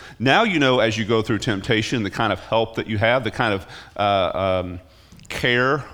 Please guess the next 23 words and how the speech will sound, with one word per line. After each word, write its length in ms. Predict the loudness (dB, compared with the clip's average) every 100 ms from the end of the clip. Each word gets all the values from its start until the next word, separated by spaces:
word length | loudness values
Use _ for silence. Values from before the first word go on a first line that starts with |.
| -8
from 160 | -4
the 80 | -2
high 240 | 0 0
priest 500 | 0 -2 -2 -4 -6
that 100 | -8
you 120 | -4 0
have. 420 | 2 0 -4 -14 -20 -20 -20 -2
Now 200 | 2 2
you 120 | 2
know 140 | 2
the 80 | 0
kind 180 | 0 0
of 80 | 2
salvation 500 | 2 2 2 0 -2
that 60 | -2
he 60 |
brings 340 | 0 0 0 0
to 60 |
you, 80 | 0
which 200 | 0 0
is 100 | -2
much 320 | 2 2 2
more 320 | 0 2 2